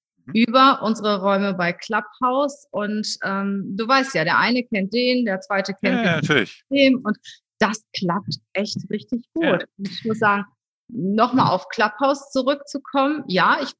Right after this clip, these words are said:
Speaker 2: weiß genau, was du meinst. Ähm, wenn ich jetzt nicht ein halbes, ne, ein halbes Jahr ist es ja noch nicht, aber sagen wir mal vier, fünf Monate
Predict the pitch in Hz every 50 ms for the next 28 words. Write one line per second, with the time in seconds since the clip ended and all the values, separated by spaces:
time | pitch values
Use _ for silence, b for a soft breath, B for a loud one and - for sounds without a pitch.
0 | _ _ - 202 202 202 196 - - 208 196 208 240 247 240 202 165 165 165 -
1 | - - 175 160 160 156 156 180 220 269 262 - _ _ _ _ _ _ _ _
2 | _ _ _ _ - 170 202 202 196 196 190 190 196 190 190 175 - - 151 196
3 | 214 240 254 254 247 - 247 233 240 _ - 240 240 233 233 - - 233 214 214
4 | 208 214 202 196 214 214 240 247 233 240 233 - - 160 165 160 160 175 185 196
5 | 208 202 196 - - 196 180 170 190 202 190 175 190 170 170 170 170 170 175 160
6 | 160 - - - 175 180 185 180 180 175 - - - 160 190 180 185 180 175 175
7 | 170 170 175 - - 233 233 - - 208 196 - 214 214 226 220 208 202 - 208
8 | 190 190 190 -